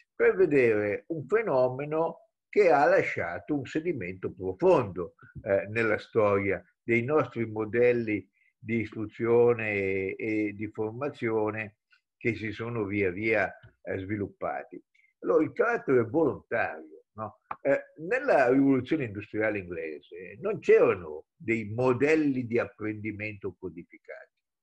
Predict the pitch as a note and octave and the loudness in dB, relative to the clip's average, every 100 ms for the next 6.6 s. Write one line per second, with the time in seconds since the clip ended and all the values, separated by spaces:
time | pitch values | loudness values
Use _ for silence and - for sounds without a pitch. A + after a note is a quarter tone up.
0 | _ _ - _ - B2+ D#3 F3 D#3+ G#3+ | _ _ -20 _ -2 0 2 2 2 0
1 | G3+ B2+ A2+ - C#3+ D3+ D#3+ A#3 D3+ D3 | -2 -4 -8 0 2 2 0 0 0 0
2 | F3+ F#3 F3+ - - E3 C#3 G2 E2+ F#2 | 0 -4 -4 -4 -6 -4 -2 -2 -6 -12
3 | A2 A#2 - _ _ - A2+ C#3 D3 E3+ | -12 -12 -16 _ _ -12 -6 -2 2 4
4 | E3+ A#2+ A2+ A2 A#2 - G3 G#3 D3 G#2+ | 2 0 -8 -10 -10 -4 4 4 4 -2
5 | - G2+ F2+ F2+ - G#2+ E3 E3 E3 A2 | -4 -2 -2 -4 -10 -8 0 0 0 -6
6 | G#2 D3+ B2 - G2 | -8 -6 -6 -8 -12